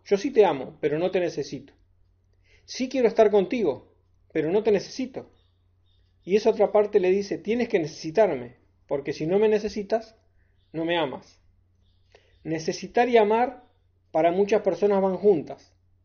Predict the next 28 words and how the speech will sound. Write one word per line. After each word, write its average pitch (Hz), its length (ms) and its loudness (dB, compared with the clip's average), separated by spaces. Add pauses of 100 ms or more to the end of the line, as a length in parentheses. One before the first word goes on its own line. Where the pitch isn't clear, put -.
(380)
Eso 127 180 -2
es 202 100 -2
algo 208 200 6
muy 226 200 -2
interesante, 165 720 -4 (880)
pues 135 180 -4
viene 208 240 6
mucho 202 300 2
miedo, 185 420 2 (120)
y 160 80 -14
con 156 180 -4
el 156 120 -2
miedo 214 320 4
viene 196 200 4
la 175 100 0
ansiedad, 151 600 0 (100)
el 143 120 -10
resentimiento, 143 760 -6
la 131 80 -4
envidia, 208 520 -4 (380)
y 156 100 -4
en 151 80 -2
casos 208 320 0
extremos 180 460 -2
celos. - 320 -4 (1300)
Y 160 100 -2
a 170 60 0
continuación 190 760 -2